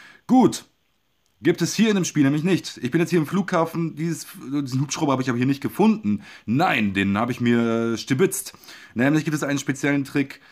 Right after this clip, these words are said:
äh, den zu bekommen. Denn, wenn ihr es richtig verstanden habt, gibt es hier in New Orleans so in der freien Map keine Flugzeuge sowie Boote zu finden. Wie man Boote findet, weiß ich nicht.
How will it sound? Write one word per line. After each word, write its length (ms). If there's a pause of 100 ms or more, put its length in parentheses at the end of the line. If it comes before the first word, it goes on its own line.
(200)
äh, 220
den 160
zu 100
bekommen. 400
Denn, 300
wenn 100
ihr 160
es 140
richtig 200
verstanden 400
habt, 220
gibt 220
es 160
hier 260
in 100
New 220
Orleans 460 (240)
so 260
in 80
der 100
freien 320
Map 300
keine 340
Flugzeuge 600
sowie 260
Boote 340
zu 140
finden. 420
Wie 80
man 140
Boote 240
findet, 280
weiß 220
ich 120
nicht. 220